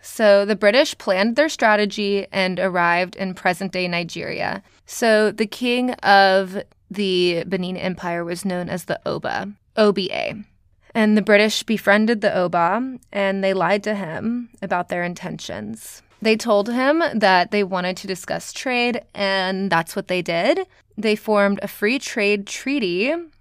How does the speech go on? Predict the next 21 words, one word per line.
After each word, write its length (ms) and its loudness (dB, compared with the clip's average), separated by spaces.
and 400 2
while 400 2
the 200 -4
Oba 440 0
wanted 500 -4
customs 800 -4
duties, 720 -2
the 80 -4
British 340 -4
claimed 440 -8
that 320 -6
he 120 -8
was 180 -8
out 160 -4
of 120 -8
contract 800 -4
and 180 -4
that 100 -6
that 180 -2
wasn't 280 -6
allowed. 400 -10